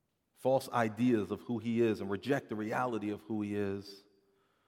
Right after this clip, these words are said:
we end up becoming less and less human. <laughs> Isn't that interesting?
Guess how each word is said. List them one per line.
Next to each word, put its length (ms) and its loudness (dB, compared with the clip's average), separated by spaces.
we 100 -4
end 100 0
up 100 -4
becoming 320 -2
less 280 0
and 100 0
less 160 -2
human. 480 -4
<laughs> 100 -20
Isn't 120 -8
that 100 -4
interesting? 480 -8